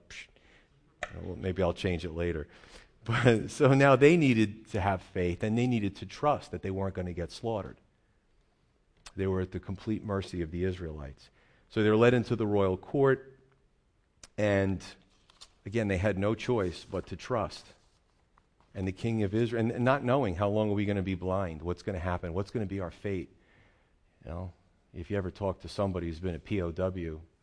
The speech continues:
it's a horrifying, and they survive, the thoughts that go through their minds, right? So I'm embe-, embellishing a little bit. It's pretty powerful. And, uh, Elisha says, "Don't kill them."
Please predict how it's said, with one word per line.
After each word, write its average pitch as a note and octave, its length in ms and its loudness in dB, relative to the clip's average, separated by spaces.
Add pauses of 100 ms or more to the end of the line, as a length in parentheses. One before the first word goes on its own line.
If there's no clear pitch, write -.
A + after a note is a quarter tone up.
(560)
it's - 280 -12
a E2+ 40 -8
horrifying, F2+ 1300 -4
and F2+ 160 -2
they F2 100 0
survive, F#2 580 -4 (580)
the G2 80 -4
thoughts A2+ 380 0
that - 180 -6
go G2+ 140 0
through F#2+ 180 -4
their F2+ 160 -2
minds, E2+ 480 -4 (220)
right? F#2+ 280 -10
So G#2 140 -8
I'm F#2+ 140 -4
embe-, G2 180 -2
embellishing G2 640 -2
a E2 40 -8
little E2 200 -8
bit. D#2 220 -12 (640)
It's F#2+ 140 -8
pretty A2 240 -6
powerful. A2+ 580 -8 (1400)
And, F#2 320 0
uh, F2+ 320 4 (1500)
Elisha F#2+ 440 -2
says, F2+ 200 -4
"Don't F#2+ 220 -2
kill A#2 220 -4
them." E2+ 140 -10